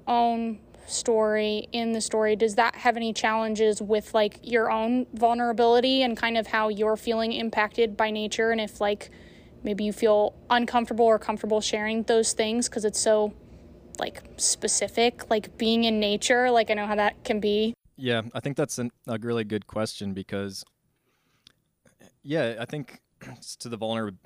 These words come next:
Speaker 2: speaking to the vulnerability, um, I think we all feel just vulnerable showing this film and,
Speaker 1: Yeah.
Speaker 2: and admitting that you have this, like, deep, deep-seated connection to,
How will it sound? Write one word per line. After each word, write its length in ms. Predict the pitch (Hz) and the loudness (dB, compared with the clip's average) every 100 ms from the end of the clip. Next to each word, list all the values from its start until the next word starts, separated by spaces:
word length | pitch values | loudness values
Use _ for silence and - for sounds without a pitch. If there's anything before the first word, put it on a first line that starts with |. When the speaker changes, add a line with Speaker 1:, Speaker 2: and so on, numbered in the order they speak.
| _ | _
Speaker 2:
speaking 340 | - 120 113 | -10 -8 -8
to 60 | 104 | -8
the 80 | 101 | -6
vulnerability, 840 | 101 101 98 92 101 107 104 101 101 | -6 -6 -6 -6 -6 -6 -6 -8 -12
um, 480 | 101 101 95 92 95 - - | -10 -8 -8 -10 -12 -16 -12
I 40 | |
think 200 | 113 113 | -8 -8
we 100 | 110 | -6
all 160 | 101 104 | -6 -6
feel 400 | - 101 98 95 _ | -6 -8 -8 -12 _
just 200 | - - | -14 -12
vulnerable 360 | 95 98 95 78 | -10 -8 -10 -12
showing 520 | - 107 123 90 98 _ | -8 -6 -6 -8 -16 _
this 180 | - - | -14 -14
film 460 | - 92 95 98 90 | -12 -12 -10 -12 -14
and, 140 | 98 | -4
Speaker 1:
Yeah. 280 | 220 220 - - - _ - | -2 0 -4 -12 -20 _ -10
Speaker 2:
and 120 | 120 | -6
admitting 560 | 113 101 113 123 107 98 | -4 -2 -2 -2 -4 -6
that 140 | 101 | -10
you 140 | 101 101 | -8 -8
have 340 | 110 104 101 | -4 -4 -4
this, 360 | 101 101 - - - | -6 -6 -6 -10 -10
like, 300 | 98 92 - _ | -10 -10 -16 _
deep, 320 | - 202 208 - _ _ _ _ - _ | -10 -10 -10 -16 _ _ _ _ -20 _
deep-seated 540 | 110 110 - 107 101 | -10 -8 -8 -8 -10
connection 560 | - 95 101 - 107 98 | -10 -12 -10 -8 -8 -8
to, 520 | - - 95 95 95 | -10 -10 -8 -8 -10